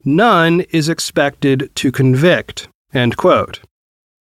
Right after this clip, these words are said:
And to add some complexity, former National Security Advisor John Bolton has said he will appear in a Senate trial if he is subpoenaed by the Senate.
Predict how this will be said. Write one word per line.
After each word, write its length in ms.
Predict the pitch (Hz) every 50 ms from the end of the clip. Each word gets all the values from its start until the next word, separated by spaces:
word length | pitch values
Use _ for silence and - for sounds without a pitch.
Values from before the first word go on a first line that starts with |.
| _ _ -
And 320 | 226 240 247 240 226 - -
to 200 | - 254 - -
add 220 | 240 254 277 277 -
some 160 | - 262 240
complexity, 720 | - 240 233 262 269 269 262 - - 151 135 123 131 131
former 400 | - _ - - 214 220 226 214
National 340 | 208 208 214 240 240 - 294
Security 360 | 240 254 - - 208 202 208
Advisor 420 | 185 175 180 180 185 175 185 180 175
John 540 | 151 127 165 170 190 208 214 220 220 202 170
Bolton 580 | 180 185 214 254 262 247 - 135 117 117 123
has 160 | 139 151 151
said 320 | - 190 185 185 185 185 175
he 260 | _ - 220 220 226
will 540 | 220 185 160 160 185 220 233 247 254 247 247 -
appear 640 | 208 214 208 - - 185 170 165 170 175 180 175 _ -
in 220 | 170 175 196 208
a 100 | 214 214
Senate 380 | - - 240 247 262 277 - -
trial 560 | - 165 139 127 120 113 113 113 131 151 - -
if 340 | 190 196 202 208 - -
he 200 | - 202 220 -
is 320 | - 165 160 160 165 165 -
subpoenaed 720 | - - 190 185 - - 151 143 143 147 147 156 143 131
by 240 | - 120 117 120 127
the 100 | 123 151
Senate. 540 | - - - 247 247 202 127 95 - -